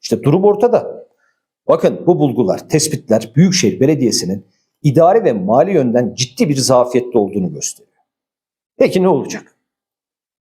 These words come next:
Sen yıllardan beri yazıyorsun da ne oldu işte ne değişti diyen özellikle yakın çevrem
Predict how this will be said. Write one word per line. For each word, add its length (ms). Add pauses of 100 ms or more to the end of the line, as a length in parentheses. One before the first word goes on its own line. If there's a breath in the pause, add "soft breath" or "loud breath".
(100)
Sen 140
yıllardan 520
beri 180
yazıyorsun 800
da 100
ne 120
oldu 400
işte 320
ne 140
değişti 400
diyen 280
özellikle 460
yakın 260
çevrem 340